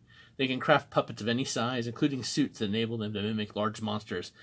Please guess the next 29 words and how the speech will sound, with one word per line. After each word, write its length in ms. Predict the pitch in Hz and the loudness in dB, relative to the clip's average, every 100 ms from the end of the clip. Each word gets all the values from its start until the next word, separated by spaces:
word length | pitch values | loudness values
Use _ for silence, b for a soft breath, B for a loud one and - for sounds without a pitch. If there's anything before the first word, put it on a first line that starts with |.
| B B - | B B -4
and 100 | 110 | 0
take 160 | 117 | 2
on 100 | 120 | 4
their 100 | 110 | 2
abilities, 560 | 104 110 110 95 87 - | 0 0 0 -2 -6 -6
or 60 | |
small 260 | 90 - 135 | -4 -2 -2
puppets 380 | - 120 90 - | 2 0 0 -4
that 60 | |
they 60 | 104 | -6
can 220 | - 107 | -4 -4
breathe 260 | 107 113 98 | 0 0 0
magical 360 | 101 101 90 | -4 -4 -6
life 220 | 87 101 82 | -6 -6 -8
into. 300 | - - - _ B B B | -12 -12 -16 _ B B B
At 100 | - | -2
higher 240 | 120 131 | 6 8
levels, 320 | 117 107 117 107 | 8 6 0 -2
I 60 | |
could 160 | - 117 | -4 -2
see 120 | 117 | 0
a 40 | |
puppeteer 460 | 104 107 - - 120 | 0 -4 -2 0 2
being 180 | 117 104 | 2 0
a 40 | |
master 300 | 98 107 - | -2 -4 -2
manipulator 420 | 110 117 113 110 | 0 0 0 0
of 100 | 95 | 0
people, 540 | - 156 147 - - | -4 -6 -4 -8 -10